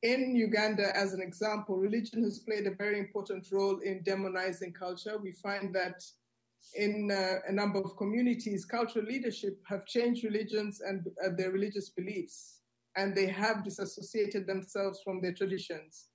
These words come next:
And as a result, we are losing valuable cultural knowledge, cultural heritage, and cultural values. Finally, what, um, the A U and African countries recognize cultural rights as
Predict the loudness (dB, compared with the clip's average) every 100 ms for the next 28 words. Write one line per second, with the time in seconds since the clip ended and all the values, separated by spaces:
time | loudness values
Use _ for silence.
0 | _ -20 _ -4 0 4 4 4 4 2
1 | 2 0 -2 0 2 2 0 0 0 0
2 | -2 0 2 2 2 0 0 -2 _ -4
3 | -4 -2 -2 0 2 2 0 -2 -4 -4
4 | -4 -6 -2 0 0 -2 -6 -8 -12 -10
5 | -10 -10 -6 -4 -4 -6 -14 -20 _ _
6 | _ _ _ _ _ _ _ _ _ -20
7 | -20 _ 0 2 4 4 4 4 2 0
8 | -4 0 2 2 -2 0 2 2 2 4
9 | 2 2 -4 -4 -4 -6 -4 -4 -4 -6
10 | -8 -8 -20 _ _ _ _ _ _ _
11 | -18 -14 -8 -6 -4 -2 -2 -2 -4 -2
12 | 0 0 0 -2 -4 -4 -4